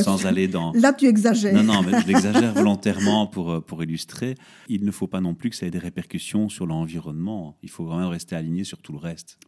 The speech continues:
Speaker 2: Mais il faut une juste
Speaker 1: Voilà.
Speaker 2: mesure,
Speaker 1: Voilà.
Speaker 2: évidemment, hein.
Speaker 1: On précise, hein, que
Speaker 2: Oui,
Speaker 1: c'est
Speaker 2: oui,
Speaker 1: parce que
Speaker 2: oui, oui,
Speaker 1: c'était
Speaker 2: oui.
Speaker 1: pas ton propos.
Speaker 2: Non, c'est pas mon propos. Et donc, je, ce que je veux dire, c'est éviter une, une, une frénésie de, de frottis-frotta qui gâche la vie de tout le monde.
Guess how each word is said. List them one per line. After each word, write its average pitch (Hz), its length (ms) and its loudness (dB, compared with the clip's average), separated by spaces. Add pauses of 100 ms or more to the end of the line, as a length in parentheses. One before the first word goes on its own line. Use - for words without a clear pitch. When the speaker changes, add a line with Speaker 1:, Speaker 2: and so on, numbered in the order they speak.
Speaker 2:
Mais 233 100 6
il 214 60 6
faut 226 140 6
une 226 100 12
juste 214 180 6
Speaker 1:
Voilà. 190 160 4
Speaker 2:
mesure, 185 460 4
Speaker 1:
Voilà. 147 220 -6
Speaker 2:
évidemment, 156 280 -2
hein. 185 120 -2 (100)
Speaker 1:
On 175 80 -4
précise, 95 500 -4
hein, 160 40 0
que 196 40 4
Speaker 2:
Oui, 220 60 8
Speaker 1:
c'est 262 80 8
Speaker 2:
oui, 233 80 6
Speaker 1:
parce 247 100 6
que 240 80 4
Speaker 2:
oui, 240 180 4
oui, 185 160 0
Speaker 1:
c'était 214 180 4
Speaker 2:
oui. 185 60 4
Speaker 1:
pas 196 80 4
ton 190 140 0
propos. - 420 -10
Speaker 2:
Non, 254 280 12
c'est 247 120 4
pas 226 120 4
mon 226 180 6
propos. 233 480 4
Et 226 80 8
donc, 220 220 4
je, 214 180 0
ce - 120 -14
que 233 120 4
je 202 120 2
veux 220 140 4
dire, 240 220 2
c'est - 300 -4 (100)
éviter 240 840 4
une, 214 360 0
une, 196 300 -2
une 190 200 4
frénésie 220 760 4
de, 175 320 2 (380)
de 196 100 8
frottis-frotta 196 800 0
qui 262 120 0
gâche 214 260 2
la 202 100 0
vie 220 180 0
de 262 80 -4
tout 214 200 -6
le 208 80 2
monde. 240 360 0